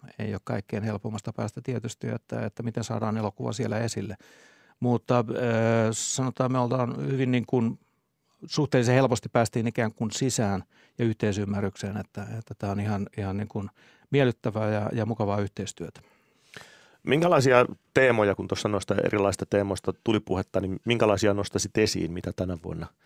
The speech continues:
Speaker 2: Filkkareilla käsitellään?
Speaker 1: Ö, no meillä on, on, on, ö, voi sanoa, että koitetaan löytää näkökulmia, joita yleensä ei tule esille elokuvissa, ö, eikä myöskään, voi sanoa,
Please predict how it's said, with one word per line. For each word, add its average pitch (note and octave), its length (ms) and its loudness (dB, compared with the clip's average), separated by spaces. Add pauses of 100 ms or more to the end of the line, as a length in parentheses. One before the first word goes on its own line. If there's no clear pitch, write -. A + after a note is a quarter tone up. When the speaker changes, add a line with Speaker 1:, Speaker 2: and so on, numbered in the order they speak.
(380)
Speaker 2:
Filkkareilla - 640 -6
käsitellään? D#2 640 -2 (800)
Speaker 1:
Ö, E3 300 6 (840)
no D#3+ 60 -2
meillä F3+ 240 4
on, E3+ 240 0
on, D#3+ 260 2
on, D#3 380 4
ö, C#3 240 2 (680)
voi D3+ 100 -2
sanoa, D3+ 260 4
että - 200 -8 (460)
koitetaan D#3 500 2 (480)
löytää C3+ 640 4
näkökulmia, G#2+ 1080 0 (460)
joita A#2 280 0 (160)
yleensä A2 640 4 (260)
ei B2+ 380 2
tule G#2+ 280 -2
esille G#2+ 440 0
elokuvissa, A#2+ 920 0 (280)
ö, - 20 -4 (480)
eikä C3+ 180 0
myöskään, C3 480 0
voi A#2+ 140 -2
sanoa, B2 140 -2